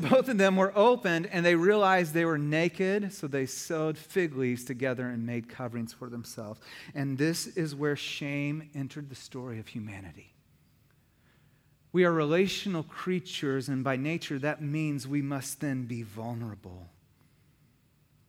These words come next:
And they were able to be naked and unashamed, completely vulnerable. And all of a sudden, then shame entered the story, and humanity went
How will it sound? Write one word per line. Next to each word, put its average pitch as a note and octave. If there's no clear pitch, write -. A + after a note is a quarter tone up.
And D#3+
they E3+
were E3
able F#3+
to F#3+
be D3+
naked F#3
and D#3
unashamed, D#3
completely G3
vulnerable. C3+
And A2+
all C3+
of C3
a -
sudden, G#2+
then G2
shame G#2+
entered G2+
the G2
story, F#2+
and F#2+
humanity A2+
went G#2